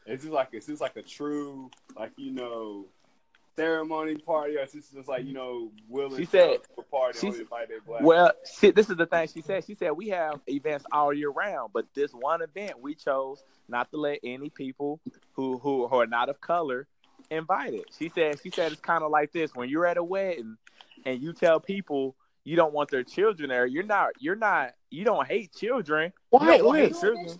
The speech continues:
Speaker 3: listen.
Speaker 2: just"
Speaker 3: White, white people don't have to be in everything. We can function by ourselves.
Speaker 2: But do you feel like it's the same thing though? Like, is it because if white people kick, say no black people, we're gonna scream racist. We're gonna be like, "They're racist."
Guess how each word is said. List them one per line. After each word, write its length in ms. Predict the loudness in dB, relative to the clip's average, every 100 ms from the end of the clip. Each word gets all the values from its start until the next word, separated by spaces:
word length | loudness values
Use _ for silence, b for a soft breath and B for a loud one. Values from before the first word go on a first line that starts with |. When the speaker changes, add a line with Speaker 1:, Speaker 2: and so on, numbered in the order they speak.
| -2
Speaker 3:
listen. 300 | -2 2 0
Speaker 2:
just" 340 | 0 -8 -20 -20 _ _ _ _
Speaker 3:
White, 460 | -4 -2 -2 -2 -6
white 500 | -8 -8 -4 -6 -6
people 320 | -10 -12 -10
don't 240 | -8 -6 -8
have 240 | -10 -10
to 80 | -12
be 220 | -10 -8
in 80 | -8
everything. 720 | -6 -6 -4 -6 -8 -10 -10 -8
We 160 | -6
can 140 | -6 -8
function 500 | -8 -8 -8 -14 -12
by 160 | -8 -8 -6
ourselves. 560 | -8 -8 -10 -6 -6 -2
Speaker 2:
But 360 | 2 0 -2 -4
do 40 |
you 280 | -4 0 -2
feel 300 | 0 6 8
like 300 | 8 6 4
it's 160 | 0 -2
the 100 | -8
same 320 | -6 -6 -6
thing 240 | -4 -6 -2
though? 120 | -2
Like, 220 | 0 -2
is 240 | 0 -2 -2
it 100 | -8
because 480 | -4 -2 -2 -4 -10 _ _
if 160 | -4
white 180 | 0 -2
people 180 | -2 -10
kick, 220 | -8 -10 -10 -10 -2
say 140 | -2
no 160 | 0 0
black 280 | 2 2
people, 300 | -2 -6 -6
we're 100 | -6
gonna 200 | -2 -2
scream 360 | -2 -4 -4 0
racist. 280 | 2 2 -2
We're 60 | -10 -4
gonna 20 |
be 60 | -4
like, 100 | -2
"They're 180 | -2 2
racist." 460 | 0 0 -6 -14